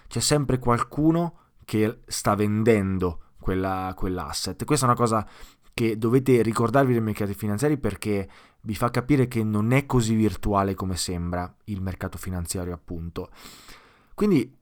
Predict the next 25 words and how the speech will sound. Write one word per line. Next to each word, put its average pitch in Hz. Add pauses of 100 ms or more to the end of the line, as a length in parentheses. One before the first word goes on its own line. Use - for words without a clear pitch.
tornando 120
alla 104
definizione, 98 (580)
è -
un 131
contratto 156
tra 113
le 98
parti, 85
quindi 143
c'è 131
un, 117
un 113
acquirente 185
e 117
un 113
venditore, 87
ma 123
soprattutto 190
è 131
un 127
contratto 139
speculativo. 101 (680)
Questo 190
significa 127